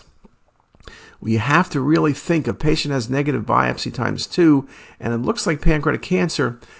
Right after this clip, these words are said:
perhaps rethink, could it be autoimmune pancreatitis? Typical C T appearances is featureless gland, homogeneous iso hypoattenuating parenchyma with a non-dilated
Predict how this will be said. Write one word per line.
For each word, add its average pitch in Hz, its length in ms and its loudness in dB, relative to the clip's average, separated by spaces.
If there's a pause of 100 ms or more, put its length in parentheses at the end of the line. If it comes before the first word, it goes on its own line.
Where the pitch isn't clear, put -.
(160)
perhaps 170 500 -4
rethink, 151 760 -4 (460)
could 151 140 0
it 131 60 0
be 120 140 2
autoimmune 113 440 0
pancreatitis? 92 920 -4 (600)
Typical 208 360 4
C 185 220 2
T - 160 0
appearances 147 840 2
is - 160 -2
featureless 165 680 0
gland, 143 640 -2 (1300)
homogeneous 156 680 2
iso 143 540 2
hypoattenuating 120 960 0
parenchyma 147 760 0
with 117 160 -4
a 101 60 -4
non-dilated 127 840 2